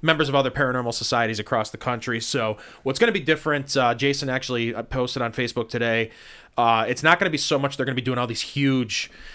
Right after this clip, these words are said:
you know, legendary locations where they're gonna be doing it. They're gonna be going into people's houses and trying to help people, which is what Ghost Hunters was when it first started.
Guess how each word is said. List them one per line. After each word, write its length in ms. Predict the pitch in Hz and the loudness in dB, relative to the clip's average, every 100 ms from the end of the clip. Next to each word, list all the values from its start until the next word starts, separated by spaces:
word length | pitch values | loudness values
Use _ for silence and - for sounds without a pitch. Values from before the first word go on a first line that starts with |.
| - - - - | -18 -20 -16 -2
you 100 | 143 | 0
know, 100 | 120 | 4
legendary 800 | 131 139 135 127 120 117 107 | 4 4 2 2 2 2 -2
locations 800 | 104 117 107 131 120 113 110 104 | -2 -2 -2 -2 0 -2 -4 -4
where 80 | 110 | -2
they're 80 | 107 | -2
gonna 100 | 107 | -2
be 60 | |
doing 160 | 107 107 | -4 -4
it. 80 | 107 | -2
They're 80 | 120 | -2
gonna 100 | 160 | -2
be 80 | |
going 200 | 143 135 | 0 0
into 120 | 123 113 | -2 -4
people's 320 | 135 110 - | -4 -4 -2
houses 420 | - 110 107 101 | 0 0 -2 -8
and 80 | 101 | -4
trying 180 | 123 104 | -4 -2
to 40 | |
help 280 | 98 113 - | -2 -2 -2
people, 280 | 120 117 120 | -2 -2 -2
which 140 | 110 | -2
is 120 | 120 | -2
what 120 | 131 120 | -2 2
Ghost 280 | 143 156 | 2 0
Hunters 240 | 135 110 98 | -2 -4 -2
was 260 | 120 120 | -2 0
when 80 | 110 | -2
it 80 | 107 | -4
first 260 | - 107 - | -2 -2 -2
started. 520 | - 107 90 85 | 0 0 -2 -8